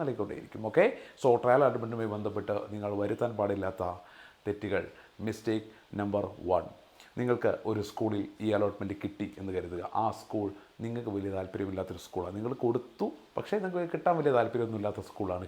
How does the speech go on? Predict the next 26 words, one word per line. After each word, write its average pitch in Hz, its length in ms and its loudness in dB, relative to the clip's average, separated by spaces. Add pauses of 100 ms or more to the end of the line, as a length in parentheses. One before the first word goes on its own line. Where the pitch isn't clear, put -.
കിട്ടിയത്. 87 360 -6 (460)
പല 113 180 6
കുട്ടികളും 104 360 0
എന്ത് 95 120 -4
ചെയ്യും, 92 220 -4 (360)
നേരെ 107 340 0
പോയി 95 140 -2 (440)
ആ 104 140 4 (100)
സ്കൂൾ 101 260 -2 (300)
ഡിലീറ്റ് 101 260 -2
ചെയ്ത് 92 140 -2
കളയും. 85 300 -6
"എനിക്ക് 113 180 -6
ഈ - 20 0
സ്കൂൾ 98 300 -4
വേണ്ട", 87 120 -2 (180)
ഡിലീറ്റ് 101 260 -2
ചെയ്ത് 95 180 -2
കളയും. 85 180 -8 (1120)
ഒരിക്കലും 92 600 -4
ചെയ്യരുത്. 87 420 -6 (560)
ഒരു 139 100 6
പക്ഷേ 135 240 4
നിങ്ങൾ 120 220 0
കൊടുത്ത 113 240 -2
സ്കൂളുകളിൽ 110 580 0